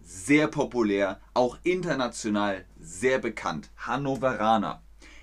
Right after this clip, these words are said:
Der Hannoveraner, eines der ältesten und erfolgreichsten Warmblüter der Welt. Sie werden in den Bereichen Show, Vielseitigkeit, Springen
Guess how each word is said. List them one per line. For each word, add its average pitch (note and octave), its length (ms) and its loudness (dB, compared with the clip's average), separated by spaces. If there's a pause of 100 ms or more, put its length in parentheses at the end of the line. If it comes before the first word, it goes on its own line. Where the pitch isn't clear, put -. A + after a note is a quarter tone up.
(140)
Der F2+ 200 -6
Hannoveraner, A#2+ 920 0 (260)
eines A2 360 -2
der F2+ 220 -12 (120)
ältesten D#3+ 800 -2 (220)
und G#2+ 260 -2
erfolgreichsten A2+ 1200 0 (100)
Warmblüter A2+ 840 -2 (220)
der F2 300 -8
Welt. D3 500 2
Sie G2+ 240 -10
werden C3+ 320 0
in A2 140 -2
den G2+ 160 0
Bereichen G2 560 -2
Show, F3 560 2 (320)
Vielseitigkeit, C#3+ 1200 -2 (140)
Springen D#3+ 840 0